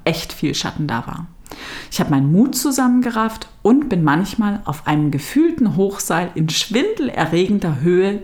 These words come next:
über der Arena balanciert und manchmal gefallen.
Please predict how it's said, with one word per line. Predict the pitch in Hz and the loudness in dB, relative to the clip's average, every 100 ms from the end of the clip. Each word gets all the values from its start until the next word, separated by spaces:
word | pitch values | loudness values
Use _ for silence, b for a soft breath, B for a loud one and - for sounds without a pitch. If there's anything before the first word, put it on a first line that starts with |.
| - | -4
über | 214 208 202 | 2 2 2
der | 185 151 - | 0 -2 -2
Arena | 156 139 139 151 | -2 0 2 0
balanciert | 156 147 160 160 156 143 - - | 0 0 0 0 -2 -2 -6 -4
und | 165 147 | 0 2
manchmal | 123 - 165 | 0 0 -4
gefallen. | 165 - - - | -4 -6 -8 -8